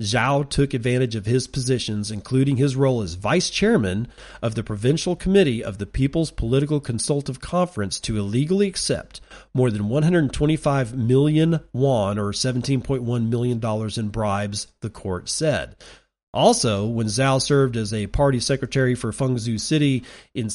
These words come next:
twenty seventeen to twenty twenty-one, he assisted companies engaged in crypto mining, quote,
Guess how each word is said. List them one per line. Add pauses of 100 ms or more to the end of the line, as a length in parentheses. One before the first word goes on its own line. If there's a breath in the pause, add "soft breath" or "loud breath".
twenty
seventeen
to
twenty
twenty-one,
he
assisted
companies
engaged
in
crypto
mining,
quote,